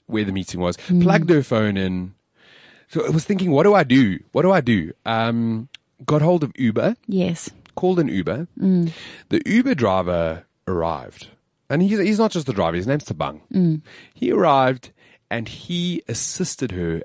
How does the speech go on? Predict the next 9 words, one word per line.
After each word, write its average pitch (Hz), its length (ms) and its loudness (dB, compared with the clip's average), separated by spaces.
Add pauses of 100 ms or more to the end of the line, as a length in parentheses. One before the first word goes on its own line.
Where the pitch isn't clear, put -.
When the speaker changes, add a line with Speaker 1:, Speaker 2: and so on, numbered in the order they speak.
(120)
Speaker 1:
as 104 180 -12
much 156 640 -6
as 123 140 -4
he 120 100 -2
could - 400 -8 (280)
to 107 100 -4
find 90 440 -4
her 87 120 -4
car. - 260 -12